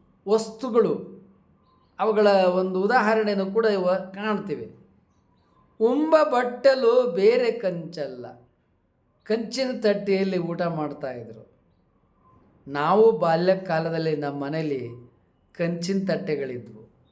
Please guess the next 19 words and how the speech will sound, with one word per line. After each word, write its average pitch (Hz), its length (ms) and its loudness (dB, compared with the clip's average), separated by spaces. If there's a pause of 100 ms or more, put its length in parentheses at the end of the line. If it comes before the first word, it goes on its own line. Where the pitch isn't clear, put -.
(960)
ಬೆಳ್ಳಿ 170 340 2
ತಟ್ಟೆಗಳು 180 500 4
ಇದ್ವು, 147 680 -4 (440)
ಕಂಚಿನ 190 540 0
ತಟ್ಟೆಗಳು 165 540 0
ಇದ್ವು. 113 420 -6 (960)
ಎರಡೇ, 160 320 2
ಇವೆರಡೇ 156 440 2
ಇದ್ದದ್ದು. 127 560 -8 (1200)
ಆ 127 360 -4
ನಂತರ 180 400 0
ನಾವು 180 300 0
ದೊಡ್ಡವ್ರು 165 380 0
ಆಗ್ತಾ 156 320 -2
ಆಗ್ತಾ 165 420 0
ಸ್ಟೀಲ್ 147 500 -4
ಬಂದ್ವು. 120 720 -12
ಅದಕ್ಕೆ 170 280 -2
ಮೊದಲ 175 280 2